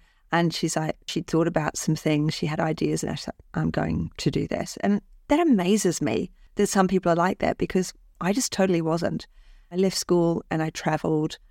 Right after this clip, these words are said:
I actually did a secretarial course. I don't think they exist anymore, but I did a secretarial course badly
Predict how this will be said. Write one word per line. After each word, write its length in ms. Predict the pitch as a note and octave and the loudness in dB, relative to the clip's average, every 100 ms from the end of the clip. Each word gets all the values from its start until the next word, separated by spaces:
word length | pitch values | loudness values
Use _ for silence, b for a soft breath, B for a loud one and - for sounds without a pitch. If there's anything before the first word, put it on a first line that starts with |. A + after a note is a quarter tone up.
| _ _ - | _ _ -6
I 100 | F3 | -2
actually 280 | F#3+ - F#3+ | 0 2 2
did 160 | E3 | 2
a 60 | E3 | 0
secretarial 760 | - - - D#3+ D#3+ D3+ D3 | 0 -2 -2 -2 0 2 0
course. 260 | C#3+ C#3+ - | -2 -6 -6
I 60 | D#3+ | -2
don't 220 | F#3+ C#4 | -2 -2
think 220 | - B3 A#3+ | 2 2 4
they 180 | A#3+ | 2
exist 500 | B3 G#3 E3+ D#3+ - | 2 0 0 -2 0
anymore, 500 | C#3 C#3 C3+ C#3 E3+ | -2 0 0 0 0
but 240 | G#3 E3 D#3+ | 2 2 2
I 140 | F3+ A3+ | 0 2
did 140 | A#3+ | 2
a 40 | G#3 | 0
secretarial 580 | - - - D3 D3+ | -2 -4 -2 0 0
course 240 | - D#3 D#3+ | -2 -4 -4
badly 880 | D3+ - D3 D#3+ F#3+ C#3 B2+ G3+ | -8 -2 0 4 4 4 0 0